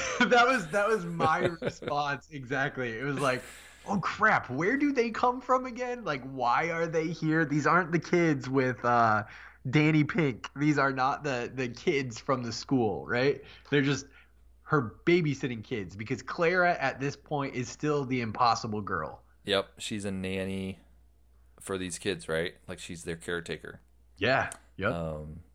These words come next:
Speaker 2: so yes, this is, uh, and I mean, I liked Clara fine, but she definitely wasn't my favorite companion. She kind of falls, if you're talking modern, she's definitely not it. You know, she's not, she's not Rose. She's not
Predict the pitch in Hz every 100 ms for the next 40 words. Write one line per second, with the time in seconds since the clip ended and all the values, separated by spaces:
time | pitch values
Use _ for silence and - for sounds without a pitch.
0 | - - 87 87 78 - - - - -
1 | _ _ - - 82 85 80 78 80 -
2 | - - - - - - 156 170 165 170
3 | 160 - - 113 151 151 147 - - 127
4 | 127 131 131 - _ _ _ - - 104
5 | 107 120 - _ _ - 92 87 - 104
6 | 135 - 113 104 92 87 82 85 82 87
7 | - 90 87 87 87 90 - 92 92 85
8 | - 90 82 82 85 - - - - -
9 | _ 104 98 107 98 95 90 82 85 90
10 | 92 95 - _ - - _ - 95 80
11 | 90 - 85 82 80 80 80 85 80 78
12 | - 87 82 80 78 - - - - -
13 | 87 87 82 82 82 78 80 - 82 82
14 | 80 78